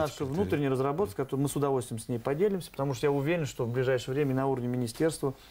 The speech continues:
Speaker 1: будут рекомендации, как все-таки правильным образом оценивать труд преподавателя.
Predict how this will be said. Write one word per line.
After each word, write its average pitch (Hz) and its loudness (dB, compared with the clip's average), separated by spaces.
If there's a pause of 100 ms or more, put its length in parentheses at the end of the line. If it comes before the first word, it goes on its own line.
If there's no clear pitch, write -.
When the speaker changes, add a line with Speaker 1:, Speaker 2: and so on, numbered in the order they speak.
(200)
Speaker 1:
будут 120 0
рекомендации, 123 0
как 151 -2
все-таки 110 -6 (180)
правильным 131 0
образом 120 -2
оценивать 120 -2
труд 123 -2
преподавателя. - -4